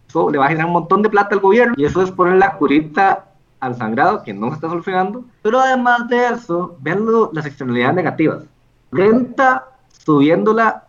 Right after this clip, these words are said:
al treinta y seis por ciento. Eso es una locura. Le estás diciendo al aparato productivo, "Vea,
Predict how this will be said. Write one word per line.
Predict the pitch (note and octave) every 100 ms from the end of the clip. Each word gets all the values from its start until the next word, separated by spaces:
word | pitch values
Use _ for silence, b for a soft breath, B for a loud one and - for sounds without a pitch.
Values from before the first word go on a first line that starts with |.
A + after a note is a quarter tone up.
| _
al | C3 B2
treinta | B2+ A2+ - G2
y |
seis | - D3+ E3
por | E3 B2+
ciento. | G#2+ F#2 - _ _ -
Eso | F#3+
es | B3+
una | B3
locura. | C3+ A#2+ B3 - - _ - _ _ -
Le | D3+
estás | D#3 G3 G#3+
diciendo | A3 B3 C4 C4 A#3
al | D#3+
aparato | B2+ C3 C3 - A#3+
productivo, | G#3+ D3+ B2 A3 B3 A3
"Vea, | F3 A3 C3